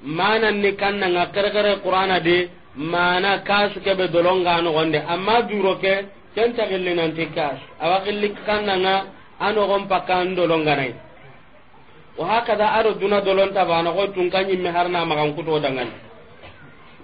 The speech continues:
Kudo hon magara gati, "Ah, dolo ka gani hoy masire gara kenja ke," onati, "Naam." Duna di, dolon ni ho haramun tiyai.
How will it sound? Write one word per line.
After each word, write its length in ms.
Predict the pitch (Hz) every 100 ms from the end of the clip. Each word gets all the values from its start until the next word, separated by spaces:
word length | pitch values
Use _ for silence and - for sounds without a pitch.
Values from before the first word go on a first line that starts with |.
| - - - - -
Kudo 160 | 220 233
hon 200 | 220 226
magara 320 | 220 202 208
gati, 220 | 202 196 196
"Ah, 160 | 220 208
dolo 240 | 190 208
ka 120 | 214 214
gani 160 | 220 208
hoy 160 | 202 196
masire 300 | 180 185 202
gara 180 | 185 180
kenja 300 | 185 180 165
ke," 80 | 151
onati, 320 | 175 185 180
"Naam." 380 | 156 151 151 170 - - - - - - - - - - - - - -
Duna 300 | 160 233 247
di, 280 | 202 208 220 220
dolon 260 | 190 240 254
ni 60 |
ho 140 | 233 214
haramun 480 | 202 196 196 190 175
tiyai. 280 | 160 151